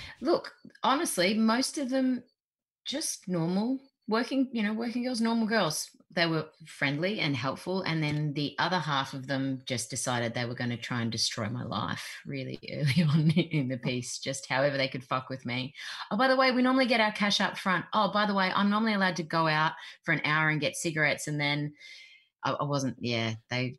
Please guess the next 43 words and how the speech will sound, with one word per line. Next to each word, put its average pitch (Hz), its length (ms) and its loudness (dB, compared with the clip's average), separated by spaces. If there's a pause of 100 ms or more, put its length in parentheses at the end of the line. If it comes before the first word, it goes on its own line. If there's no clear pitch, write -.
tried 131 240 -2
to 120 120 -6
screw 117 300 -2
me 117 160 -4
around. 120 300 -4
But 139 100 -2
the 175 80 -2
best 185 260 2
one 202 140 4
were 185 80 4
there 170 120 4
were 165 40 0
these 160 240 -2
two 226 120 0
young 220 240 2
girls, 151 260 2
Colombian 170 500 2
girls. 160 220 2
They 156 80 2
arrived 208 420 4
late 202 400 4
and 151 160 2
the 147 60 0
boss 151 260 0
said, 139 200 -2 (200)
he 165 80 -4
calls 170 240 2
on 151 60 2
the 139 80 -2
phone. 156 120 -2
He's 151 120 -2
like, 151 140 -6 (220)
"You 180 220 -4
tell 220 220 -2
those 220 240 0
bitches 226 580 0 (280)
that 185 100 -8
they 185 100 0
better 233 200 2
not 240 140 0
be 233 100 0
late 240 200 2
again 220 420 2